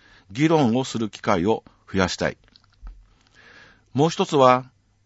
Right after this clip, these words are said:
議会への住民参加を広げて、住民の自治意識を高め、議会活動や町政を見える化すること。そのためにも、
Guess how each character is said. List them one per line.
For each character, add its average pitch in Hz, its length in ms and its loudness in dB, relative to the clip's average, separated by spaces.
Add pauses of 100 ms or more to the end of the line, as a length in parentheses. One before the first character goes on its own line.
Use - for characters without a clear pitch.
(300)
議 170 120 -8
会 151 320 2
へ 139 80 4
の 98 120 2
住 139 280 -2
民 160 180 -2
参 147 300 -4
加 123 140 -2
を 85 60 0
広 101 240 -4
げ 101 100 -2
て、 - 280 -6 (300)
住 139 280 -2
民 151 300 0
の 139 280 0
自 110 180 -6
治 165 180 -4
意 151 180 -6
識 - 300 -6
を 76 100 -4
高 104 260 -6
め、 76 140 -4 (680)
議 95 100 -14
会 127 240 4
活 127 240 -6
動 90 220 0
や 110 220 2 (180)
町 156 200 0
政 92 360 -2
を 113 160 -2 (200)
見 110 200 0
え 160 120 2
る 151 100 -6
化 147 280 -2 (160)
す - 160 -14
る 110 80 -4
こ 104 140 -6
と。 - 180 -6 (960)
そ - 160 -6
の 165 100 -2
た 170 140 0
め 165 100 2
に 143 80 2
も、 120 260 2